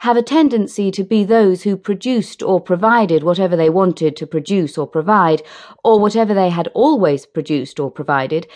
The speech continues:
rather than paying heed to what customers might want to buy. There's a caveat to this statement, of course, and it won't be the last caveat in this book, which is that paying heed to customer needs and wants is not the same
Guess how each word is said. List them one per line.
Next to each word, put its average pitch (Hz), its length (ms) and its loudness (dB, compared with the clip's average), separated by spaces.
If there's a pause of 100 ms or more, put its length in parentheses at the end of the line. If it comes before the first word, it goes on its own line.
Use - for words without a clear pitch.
(260)
rather 233 360 2
than 190 200 -2
paying 214 380 2
heed 214 420 2
to - 180 -4
what 202 160 -2
customers 196 480 -4
might 202 380 0
want 202 240 0
to 165 100 -4
buy. 233 480 -2 (1040)
There's 269 240 2
a 285 60 0
caveat 254 540 0 (100)
to 160 100 -12
this 156 160 -2
statement, 143 480 -4
of 160 100 -14
course, 180 380 0 (300)
and 226 180 4
it - 100 -2
won't 262 280 2
be 196 80 2
the 170 100 2
last 196 380 0
caveat 143 480 -8
in 143 100 -4
this 135 160 -6
book, - 400 -8 (420)
which 180 320 0
is 156 160 -2
that - 240 -6
paying 202 320 2
heed 208 300 0
to 165 100 -6
customer 180 440 -2
needs 214 380 0
and 165 180 0
wants 214 380 0 (400)
is 214 180 0
not 220 540 2
the 214 60 -6
same 165 680 -2